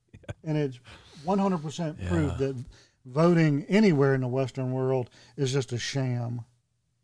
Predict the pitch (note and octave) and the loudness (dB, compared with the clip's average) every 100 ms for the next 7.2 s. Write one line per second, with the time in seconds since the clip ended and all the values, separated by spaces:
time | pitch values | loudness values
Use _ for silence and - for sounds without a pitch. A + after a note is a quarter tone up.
0 | _ _ _ _ _ _ _ _ _ _ | _ _ _ _ _ _ _ _ _ _
1 | _ _ _ _ G2 D2+ C#2 _ _ _ | _ _ _ _ -20 -18 -18 _ _ _
2 | _ _ - - E3+ E3 - - _ _ | _ _ -20 -12 -6 -6 -8 -18 _ _
3 | _ _ _ _ - _ _ A2+ G#2 - | _ _ _ _ -20 _ _ -2 -2 0
4 | F#3 F#3+ D3 - A2 G#2+ G#2+ F2 - F2 | -2 0 0 0 0 2 2 0 -6 -4
5 | F#2 - F#2 - E2+ F2 - E2 D#2+ G#2+ | -4 -2 -6 -2 -2 -2 -4 -6 -4 -2
6 | F#2+ F#2 E2+ E2+ - F2 E2+ D2+ C#2 A#1 | -2 -4 -4 -4 -6 -10 -8 -10 -10 -14
7 | - | -20